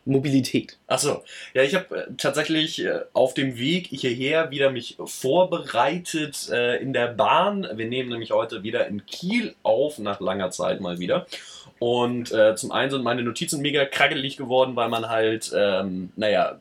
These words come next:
Speaker 2: Zug ruckelt ein bisschen und man schreibt halt auf seinem Oberschenkel, was ich halt sonst auf dem Tisch und so weiter mache. Ähm, äh, und dabei ist mir auf der Fahrt zum Bahnhof ein Typ aufgefallen,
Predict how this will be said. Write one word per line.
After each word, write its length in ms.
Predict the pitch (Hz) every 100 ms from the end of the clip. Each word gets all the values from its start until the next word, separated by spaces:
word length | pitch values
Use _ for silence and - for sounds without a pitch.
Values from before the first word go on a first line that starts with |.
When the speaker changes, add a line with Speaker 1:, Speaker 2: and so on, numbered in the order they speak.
| -
Speaker 2:
Zug 280 | - 180 -
ruckelt 400 | 127 147 147 131
ein 100 | 131
bisschen 260 | 131 123
und 260 | 107 113 -
man 100 | 104
schreibt 300 | - - -
halt 160 | 95
auf 120 | 104 101
seinem 180 | 87 98
Oberschenkel, 540 | 135 147 139 120 113
was 140 | 90
ich 140 | 95 98
halt 160 | 90 87
sonst 240 | 85 90
auf 120 | -
dem 140 | - -
Tisch 180 | 165
und 100 | 143
so 80 | 117
weiter 180 | 110 107
mache. 260 | 107 104 104 - - - - - -
Ähm, 580 | 107 104 101 101 98 - _ _ _ _ _ _ _ -
äh, 80 | - 82 -
und 380 | 123 127 123 -
dabei 540 | 110 113 123 139 135 139
ist 260 | 123 -
mir 140 | 120 110
auf 120 | -
der 140 | 104
Fahrt 500 | - - 160 175 175 -
zum 380 | - 165 190 117
Bahnhof 640 | 98 92 92 85 110 -
ein 160 | 110 101
Typ 240 | 98 87
aufgefallen, 680 | 98 95 - 98 101 117 170